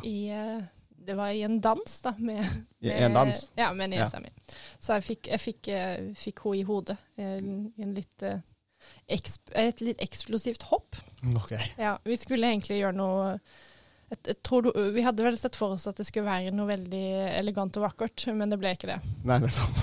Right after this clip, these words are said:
Speaker 1: <laughs> Nei. Så nei, det, det er, mm, det er litt rart
Speaker 2: Ja.
Speaker 1: å være så fjern i hodet.
Speaker 2: Ja. Men det er hyggelig å ha deg tilbake igjen, eh, nå,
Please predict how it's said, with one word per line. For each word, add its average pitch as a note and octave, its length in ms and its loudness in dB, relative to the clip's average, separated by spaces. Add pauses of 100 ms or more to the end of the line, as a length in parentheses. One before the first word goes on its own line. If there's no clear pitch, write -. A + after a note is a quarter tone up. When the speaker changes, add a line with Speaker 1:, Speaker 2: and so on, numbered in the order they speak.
(280)
Speaker 1:
<laughs> G#3 140 6
Nei. G3 420 2 (1040)
Så A#3 160 2 (260)
nei, C4 160 6 (100)
det, C4+ 140 6 (280)
det A#3 160 4 (120)
er, G#3+ 420 2
mm, G#3+ 440 2 (300)
det B3+ 200 -2
er F4+ 100 -2
litt C#4+ 100 -2
rart - 300 -2 (380)
Speaker 2:
Ja. E3 160 6
Speaker 1:
å A3+ 60 0
være A#3 320 2
så A#3 140 -2
fjern A#3 340 -2
i A#3 80 -2
hodet. A3 200 -6 (600)
Speaker 2:
Ja. D#3 140 -2 (400)
Men E3+ 120 6
det F#3+ 120 8
er - 20 10
hyggelig E3+ 180 8
å E3+ 200 6
ha E3 80 6
deg D#3+ 80 2
tilbake F3+ 260 0
igjen, D3+ 160 2
eh, D#3 640 0 (240)
nå, F3+ 80 6